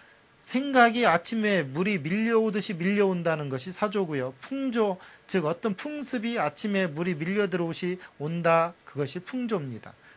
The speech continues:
그러니까 사조할 때 이 조는 바로 어떠한 흐름을 이야기하죠. 그처럼요, 아침에 밀려오는 물을 조수라고 합니다.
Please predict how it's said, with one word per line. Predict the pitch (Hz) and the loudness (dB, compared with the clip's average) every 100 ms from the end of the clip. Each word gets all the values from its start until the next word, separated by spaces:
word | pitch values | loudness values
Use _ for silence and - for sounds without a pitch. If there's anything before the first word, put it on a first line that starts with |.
| _ | _
그러니까 | - 180 180 175 123 117 92 _ _ _ _ _ - _ _ _ - _ - _ | -2 0 0 -2 -4 -4 -10 _ _ _ _ _ -20 _ _ _ -20 _ -20 _
사조할 | - 226 214 202 185 175 | -6 -4 0 2 2 0
때 | 160 | -4
이 | 151 139 | -6 -6
조는 | 143 147 147 | -6 -6 -6
바로 | 117 127 | -10 -8
어떠한 | 117 - 131 123 | -10 -10 -10 -8
흐름을 | - 285 269 254 214 | -6 -4 -2 -4 -2
이야기하죠. | 175 156 135 113 104 147 127 - - _ _ _ _ - | 0 0 -2 -8 -10 -14 -16 -20 -20 _ _ _ _ -12
그처럼요, | 151 - 175 156 143 | -10 -2 -2 -2 -8
아침에 | 139 113 127 - - 175 147 120 | -10 -10 -10 -10 -10 -8 -8 -6
밀려오는 | 135 147 147 143 123 120 117 110 | -6 -4 -4 -4 -4 -8 -10 -8
물을 | 143 196 220 226 _ _ _ _ _ _ - | -4 -2 -4 -8 _ _ _ _ _ _ -14
조수라고 | 151 151 147 143 131 131 | -8 -8 -8 -6 -6 -6
합니다. | 104 98 98 | -12 -16 -20